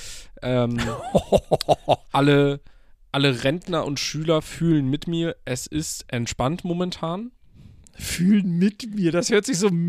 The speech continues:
Speaker 2: so mitleiderregend
Speaker 1: Nein,
Speaker 2: an.
Speaker 1: gar ni-, gar nicht Mitleid. Ich brauche kein Mitleid. Ich, ähm, mit Freude.
Speaker 2: Mit, mit Freude.
Speaker 1: Mit Freude.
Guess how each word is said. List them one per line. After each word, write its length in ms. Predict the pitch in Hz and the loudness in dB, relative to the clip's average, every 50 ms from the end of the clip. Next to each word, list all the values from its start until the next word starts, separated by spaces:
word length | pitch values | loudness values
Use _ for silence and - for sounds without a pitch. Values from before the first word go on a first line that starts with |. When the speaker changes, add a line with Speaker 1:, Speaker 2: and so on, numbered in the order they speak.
| 170 180 190 - | 0 -2 -2 -4
Speaker 2:
so 200 | 196 214 208 180 | 0 2 4 4
mitleiderregend 960 | 170 170 208 214 - 311 233 190 170 139 151 151 127 135 139 139 135 147 147 | 4 4 2 4 4 4 4 4 4 2 2 2 2 0 -2 -2 -2 -2 0
Speaker 1:
Nein, 280 | 143 127 123 - - | 0 2 2 0 0
Speaker 2:
an. 40 | 131 131 | 0 0
Speaker 1:
gar 140 | 131 135 165 | 0 0 0
ni-, 100 | 165 - | -2 -4
gar 340 | 131 127 - 139 156 160 160 | -2 2 4 6 6 6 4
nicht 180 | 147 131 - | 2 0 -2
Mitleid. 320 | - 123 110 117 113 - - | -4 -6 -4 -4 -6 -6 -6
Ich 120 | 120 - | -8 -6
brauche 260 | - 151 160 147 139 | -2 0 0 0 0
kein 180 | 120 120 110 110 | 0 0 0 0
Mitleid. 340 | 107 104 - 110 107 104 107 | -2 -4 -6 -6 -6 -6 -8
Ich, 220 | 113 - - - | -10 -12 -12 -10
ähm, 320 | 92 98 120 117 113 110 - - | -8 -6 -6 -6 -8 -10 -12 -10
mit 280 | 123 131 147 170 165 - | -4 -2 -2 -2 -2 -6
Freude. 560 | - - - 170 185 202 185 139 117 107 101 - _ _ _ | -8 0 4 4 6 6 4 2 0 -4 -8 -10 _ _ _
Speaker 2:
Mit, 260 | 202 170 165 156 - - | -4 -4 -4 -4 -6 -2
mit 240 | 170 185 220 - - | 0 0 0 0 -2
Freude. 580 | - - - 165 170 185 208 240 190 143 - - | -6 -12 -10 -6 -4 -2 0 0 0 -2 -2 -2
Speaker 1:
Mit 200 | 165 190 - - | -4 -4 -6 -10
Freude. 560 | - - - - - 151 185 160 117 110 | -18 -14 -6 -2 0 0 0 -2 -4 -8